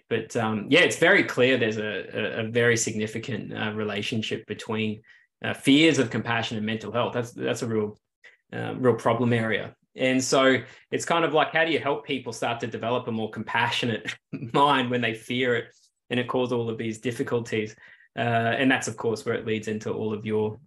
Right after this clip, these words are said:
um, brilliant, uh, compassion-focused therapy work. But another angle to that is you can fear compassion for reasons that aren't concerning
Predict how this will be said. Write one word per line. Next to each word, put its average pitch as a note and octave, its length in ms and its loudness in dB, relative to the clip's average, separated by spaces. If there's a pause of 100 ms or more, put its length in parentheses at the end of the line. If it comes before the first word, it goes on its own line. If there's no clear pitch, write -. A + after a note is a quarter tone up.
um, A2 260 -2
brilliant, A2+ 480 0
uh, A2 120 0
compassion-focused A2+ 840 -4
therapy A#2+ 320 -2
work. G#2+ 360 -2 (600)
But - 260 4 (540)
another F#3 580 6
angle D#3 380 4
to E3+ 260 4
that C3 320 2
is C3+ 380 0 (200)
you G3 160 -4
can G#3 300 -2 (220)
fear G3+ 220 0
compassion D3+ 880 -4 (440)
for C#3 540 2 (960)
reasons A3+ 500 -2
that - 240 -2 (100)
aren't E3+ 360 0 (140)
concerning C#3 1000 -2